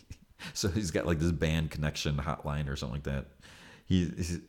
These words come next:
"This is actually a surprise birthday party for the governor, and they're bringing out a,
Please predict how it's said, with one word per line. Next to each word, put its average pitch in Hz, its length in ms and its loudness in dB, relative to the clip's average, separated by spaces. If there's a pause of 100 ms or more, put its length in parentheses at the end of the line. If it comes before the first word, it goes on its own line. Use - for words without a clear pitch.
(100)
"This 90 240 4
is 90 120 4
actually 80 400 0
a 76 60 2
surprise 78 460 0
birthday 78 340 0
party 76 300 0
for 73 140 -2
the 69 80 2
governor, 82 560 0
and - 80 -2
they're 78 80 6
bringing 78 260 4
out 69 120 4
a, 64 100 -4